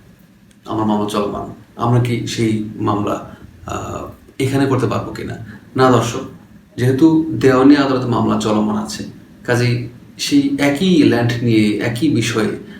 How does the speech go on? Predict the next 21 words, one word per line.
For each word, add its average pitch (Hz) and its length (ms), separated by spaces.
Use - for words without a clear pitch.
আপনার 104 580
এই 98 320
ভূমি 123 240
অপরাধ 110 440
প্রতিকার 110 640
আইনে 107 400
আট - 220
ধারাতে - 400
বা 101 120
সাত 110 340
ধারাতে 101 240
মামলা 104 360
কিন্তু 98 240
গ্রহণযোগ্য - 480
হবে - 240
না। - 160
আরেকটা, 127 240
দর্শক, 131 280
কথা 113 200
বলি 98 260
যে, 98 260